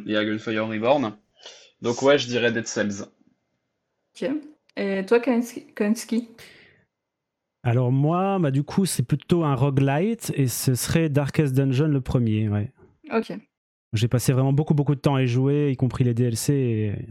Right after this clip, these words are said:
Speaker 3: ça a vraiment été une claque pour moi, ce jeu-là.
Speaker 2: Le, le deuxième, en plus, c'est pas encore, euh...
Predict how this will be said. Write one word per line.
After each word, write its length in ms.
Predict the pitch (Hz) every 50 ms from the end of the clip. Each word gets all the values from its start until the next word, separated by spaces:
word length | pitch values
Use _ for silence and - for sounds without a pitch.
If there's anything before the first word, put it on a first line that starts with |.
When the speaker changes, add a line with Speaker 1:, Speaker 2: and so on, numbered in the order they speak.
| 110
Speaker 3:
ça 200 | - - - 120
a 40 | 117
vraiment 200 | 107 117 123 131
été 160 | 127 - 131
une 80 | 123 117
claque 260 | - 127 131 123 -
pour 140 | - 117 110
moi, 120 | 117 117
ce 120 | 113 - 113
jeu-là. 300 | 107 110 104 104 107 110 - _ _ _ _ _ _ _ _ _ _ -
Speaker 2:
Le, 160 | 196 196 - - -
le 160 | 190 185 185
deuxième, 380 | 185 190 185 185 208 214 202
en 80 | 190 180
plus, 100 | - 214
c'est 200 | - - 175 180
pas 100 | 190 185
encore, 340 | 180 175 - - 185 180 180
euh... 260 | 175 165 160 180